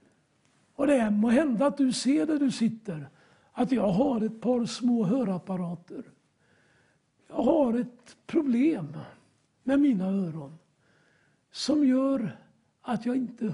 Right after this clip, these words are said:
hör så bra längre. Och jag ska ju aldrig glömma den där dagen då jag fick in dem här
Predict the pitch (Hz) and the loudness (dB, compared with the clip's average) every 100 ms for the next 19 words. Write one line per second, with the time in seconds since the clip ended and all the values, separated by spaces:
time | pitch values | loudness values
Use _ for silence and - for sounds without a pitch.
0 | - 196 302 320 170 - - - 185 175 | -6 -4 -2 -2 -4 -12 -16 -8 -6 -6
1 | 165 143 143 143 127 - _ _ _ _ | -6 -10 -12 -16 -18 -20 _ _ _ _
2 | _ _ _ _ _ 226 294 269 - 202 | _ _ _ _ _ 2 2 2 -4 -6
3 | 185 208 285 202 196 190 214 262 302 185 | -2 -2 -2 -2 -2 0 2 2 2 0
4 | 185 294 - - _ _ _ _ _ 269 | -2 -4 -6 -14 _ _ _ _ _ 0
5 | 254 202 190 170 170 240 240 165 139 - | 0 0 -2 -4 -4 -4 -4 -6 -10 -14
6 | _ _ _ _ - 233 240 240 - 254 | _ _ _ _ -2 2 2 0 -2 -2
7 | 226 185 175 233 220 - 185 - 175 139 | -2 -2 -4 -4 -4 -6 -12 -14 -14 -14